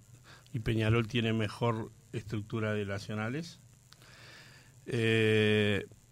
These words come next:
los dos nos preparamos para llegar hasta acá.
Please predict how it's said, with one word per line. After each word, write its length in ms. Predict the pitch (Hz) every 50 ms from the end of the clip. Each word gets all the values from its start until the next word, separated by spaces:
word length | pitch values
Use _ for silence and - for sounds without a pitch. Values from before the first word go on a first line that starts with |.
| - - - - - - - - - - _ - - -
los 220 | - 131 131 123 123
dos 140 | 143 147
nos 120 | 147 147 120
preparamos 520 | 120 123 107 120 120 120 120 120 120 110
para 160 | - 110 107 95
llegar 260 | - 117 107 110 110
hasta 160 | 107 107 123
acá. 320 | 107 107 165 190 220 277